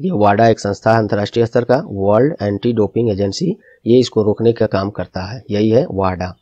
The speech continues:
और इसे और उसके बारे में डिटेल्स हम लोग नीचे अभी देखते हैं। चलिए एक एक्स्ट्रा चीज़ मैं आपको और बता दूं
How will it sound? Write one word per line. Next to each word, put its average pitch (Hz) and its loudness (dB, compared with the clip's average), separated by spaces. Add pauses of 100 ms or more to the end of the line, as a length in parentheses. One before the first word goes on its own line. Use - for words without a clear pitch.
(320)
और 110 4
इसे 127 2
और 117 4
उसके 113 -2
बारे 104 2
में 107 0
डिटेल्स 101 -4
हम 104 0
लोग 101 -2
नीचे 101 -4
अभी 98 -2
देखते 95 -6
हैं। 104 0
चलिए 95 -4 (500)
एक 131 4
एक्स्ट्रा 131 2
चीज़ 123 0
मैं 120 4
आपको 113 4
और 101 -4
बता 113 2
दूं 113 0